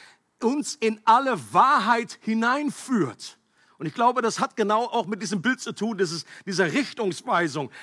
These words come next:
äh, der, der Ausrichtung, dass je-, dass der Heilige Geist uns bei der Hand nimmt und tiefer in die Beziehung mit Jesus auch führen möchte. Jesus ist die Person, die Wahrheit in Person.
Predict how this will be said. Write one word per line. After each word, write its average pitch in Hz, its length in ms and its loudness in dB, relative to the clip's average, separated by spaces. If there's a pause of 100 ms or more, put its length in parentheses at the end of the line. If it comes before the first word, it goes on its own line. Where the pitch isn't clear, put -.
äh, 175 240 0 (400)
der, 208 220 0
der 202 240 0
Ausrichtung, 226 800 0
dass 156 180 -4
je-, 240 180 -4
dass 196 240 -4
der 196 140 2
Heilige 226 260 -2
Geist 226 300 0
uns 220 100 -8
bei 240 160 -2
der 214 140 0
Hand 262 240 -2
nimmt 226 180 -4
und 202 140 -8
tiefer 262 500 -2 (220)
in 233 160 0
die 233 100 0
Beziehung 226 540 -2
mit 208 100 0
Jesus 233 460 -4
auch 254 200 -2
führen 320 480 -2
möchte. 160 440 -6 (400)
Jesus 233 340 2
ist 247 160 -8
die 240 80 -2
Person, 214 640 0 (200)
die 156 260 -4
Wahrheit 240 420 2
in 240 140 -6
Person. 214 540 -4